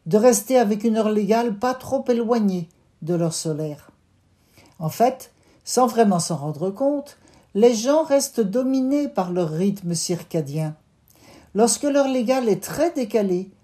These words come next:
par rapport à l'heure solaire, comme avec notre heure d'été, on mange plus tard le soir,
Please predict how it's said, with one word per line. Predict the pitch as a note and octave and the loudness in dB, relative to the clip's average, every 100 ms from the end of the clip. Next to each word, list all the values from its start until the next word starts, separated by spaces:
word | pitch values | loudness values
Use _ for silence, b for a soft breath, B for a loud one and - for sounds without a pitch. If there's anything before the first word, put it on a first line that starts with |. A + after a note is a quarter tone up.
| _ | _
par | F3 D#3 | -4 -2
rapport | E3 F3 E3+ | -2 0 0
à | |
l'heure | D#3+ D#3+ | -2 -4
solaire, | - F#3+ B3 C#4+ C#4+ - | -4 -2 0 -2 -4 -4
comme | F3+ E3+ E3+ - | -2 -2 -4 -10
avec | E3+ E3+ D#3+ | -8 -8 -6
notre | D#3+ D#3+ | -6 -4
heure | D#3 | -4
d'été, | D#3 G3+ G3+ C#4+ C#4 b b b b b | -2 -4 -4 -10 -10 b b b b b
on | A#3+ | 2
mange | C4 C4+ - | 2 0 -4
plus | C#4 C#4+ | -4 0
tard | C#4 C4+ C4+ | 4 2 2
le | G3+ | -4
soir, | E3 D#3+ D#3 D3+ - | -4 -4 -4 -6 -12